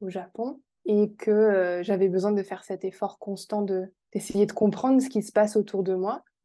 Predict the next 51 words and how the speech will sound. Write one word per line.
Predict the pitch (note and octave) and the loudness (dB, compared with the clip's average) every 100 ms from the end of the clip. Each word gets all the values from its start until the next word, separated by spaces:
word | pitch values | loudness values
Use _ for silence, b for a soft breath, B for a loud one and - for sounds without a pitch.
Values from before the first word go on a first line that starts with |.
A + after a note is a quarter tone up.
| - | -6
Et, | A3+ A#3 B3 B3 - | -2 0 0 -2 -6
euh, | G3 F3+ E3+ | -10 -8 -8
mon | F3+ F3 | -6 -6
copain | F#3 - D#3+ | -6 -8 -12
aussi | - - - | -16 -18 -10
a, | F3+ E3 - - | -6 -4 -6 -4
m'a | F#3 F3+ | -2 0
dit | F3+ G3 | 0 0
parfois | F#3 - G3+ | -2 0 0
le | G3 F3+ | 2 0
soir, | - G3 G3+ G3 | 2 2 2 0
euh, | F3+ E3+ E3+ E3 | -4 -4 -4 -6
à | E3+ | -6
la | F3 | -6
fin | F3 G3+ | -6 -4
du | F#3+ F#3 | -4 -4
dîner, | E3+ F3 G3 G#3 G3+ | -6 -2 0 0 -2
euh, | E3+ D#3+ | -6 -12
il | F#3 | -14
me | |
dit, « | E3+ | -12
Ok, | F#3+ - | -12 -10
euh, | F#3 D#3 - - - _ - | -10 -8 -12 -16 -20 _ -6
c'est | - | 0
pas | G3+ G#3 | 2 4
que | A3+ | 4
j'ai, | F#3+ G3 F#3+ | 6 6 6
j'ai | G3 | 4
plus | G#3 A3+ | 0 2
envie | G#3+ G3 | 2 2
de | G#3 | 0
traduire, | - G3 F#3 B3+ | 0 0 0 0
mais | A#3 F#3+ | 2 0
je, | F3 F3 | 0 -6
je | E3+ F3+ | -6 -8
peux | F3 G#3 | -4 -2
plus, | G#3 - A#3 A#3+ | -2 -4 -2 0
en | F#3 E3+ | 0 -4
fait. » | D#3+ D#3+ | -10 -10
À | E3+ | -12
partir | F3 - F#3+ | -12 -12 -8
de | F#3 | -8
ce | F#3 G3 | -8 -6
moment-là, | F#3 F3+ F3 G3 A3 G3 | -4 -4 -2 -2 0 0
euh, | F3 | -2
lui | F3+ A3+ | 2 4
était | G#3+ G3+ F#3+ _ _ | 4 2 -4 _ _
parfois | F#3+ - G#3 | -8 -4 -6
très | G#3 G#3 | -6 -10
fatigué, | G3+ F#3 F3+ E3+ - | -8 -10 -10 -14 -14
oui. | - | -20